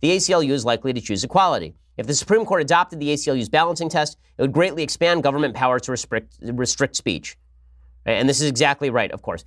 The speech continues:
This is why there are a lot of folks on the right who are deeply concerned that all of the hate speech legislation that you see in Canada is going to come to the United States forthwith. That very soon what you're going to see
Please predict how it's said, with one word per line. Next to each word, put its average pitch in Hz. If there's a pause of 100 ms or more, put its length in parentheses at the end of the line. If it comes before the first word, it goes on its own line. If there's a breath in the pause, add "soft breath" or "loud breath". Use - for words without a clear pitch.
(100)
This 185
is 208
why 156
there 147
are -
a 131
lot 131
of 135
folks 147 (160)
on 139
the 127
right 123
who 127
are 127
deeply 196
concerned 139 (180)
that 139
all 170
of 151
the 123
hate 120
speech -
legislation 131
that 107
you 104
see 147
in 131
Canada 131
is 107
going 143
to -
come 131
to 123
the 120
United 107
States 110
forthwith. 101 (600)
That 113
very 190
soon 135
what 120
you're 135
going 135
to 127
see 104